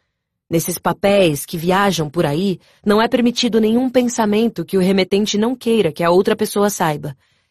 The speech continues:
É um misto de manipulação e pura honestidade. Assim, nós, leitores, temos uma visão muito parecida com o destinatário. Somos convidados a interpretar literalmente cada palavra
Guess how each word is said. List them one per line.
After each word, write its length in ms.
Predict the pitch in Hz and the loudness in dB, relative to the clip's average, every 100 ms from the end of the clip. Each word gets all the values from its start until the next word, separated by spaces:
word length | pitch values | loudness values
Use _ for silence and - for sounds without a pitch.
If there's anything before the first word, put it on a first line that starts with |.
| _ _ - | _ _ -4
É 80 | |
um 80 | 185 | 0
misto 420 | 190 202 202 - | 0 0 -2 -6
de 240 | 170 170 180 | -6 -4 -2
manipulação 1000 | 175 185 185 190 185 - 190 190 190 160 | -2 -4 -2 -2 -2 -4 -2 -2 -4 -6
e 160 | 151 151 - | -10 -12 -6
pura 320 | 208 226 202 | 0 2 2
honestidade. 840 | 185 180 208 156 143 139 - 147 _ _ _ _ _ - | 0 -2 -4 -4 -6 -8 -14 -18 _ _ _ _ _ -4
Assim, 360 | 147 - 160 190 | -2 -2 -4 -4
nós, 680 | 220 175 147 180 208 - - | -4 -2 0 0 -4 -10 -6
leitores, 640 | 135 151 165 175 202 - - _ _ _ _ | -4 0 0 0 -2 -6 -14 _ _ _ _
temos 280 | - 214 226 | 0 2 2
uma 160 | 233 226 | 2 0
visão 380 | 208 190 220 220 | 0 0 2 2
muito 340 | 208 254 254 | 2 2 0
parecida 760 | - 240 254 - 220 214 160 143 | 2 2 2 0 -2 0 0 -2
com 180 | 160 | 0
o 60 | 160 | 2
destinatário. 800 | 160 - 175 170 - 139 123 131 - _ _ _ _ - | 2 0 -2 -2 -2 -4 -4 -8 -12 _ _ _ _ -6
Somos 320 | - 170 165 | 0 0 0
convidados 800 | 190 185 180 185 196 180 151 139 | -2 -2 -2 0 0 -2 -4 -2
a 80 | 156 | -2
interpretar 580 | 151 175 170 170 165 | -2 -2 -2 -2 -2
literalmente 800 | 170 175 - 214 185 175 190 - - - | -2 -4 -2 -2 -2 -2 -2 -2 -8 -4
cada 340 | 214 233 220 | 0 0 -2
palavra 640 | - 202 185 147 139 151 | -2 -4 -2 -4 -4 -4